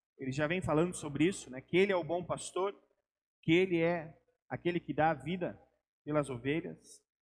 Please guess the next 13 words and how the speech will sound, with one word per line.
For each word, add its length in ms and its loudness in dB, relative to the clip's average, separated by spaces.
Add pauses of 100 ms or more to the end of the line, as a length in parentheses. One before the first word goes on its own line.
(480)
aquele 540 0 (100)
que 120 -6
conhece 800 -2
as 100 -6
suas 240 -10
ovelhas, 720 -6 (440)
e 120 0
ele 120 0
diz: 400 -2 (360)
"Ouçam 600 0 (680)
a 120 -2
voz, 760 -2
escutem 640 -8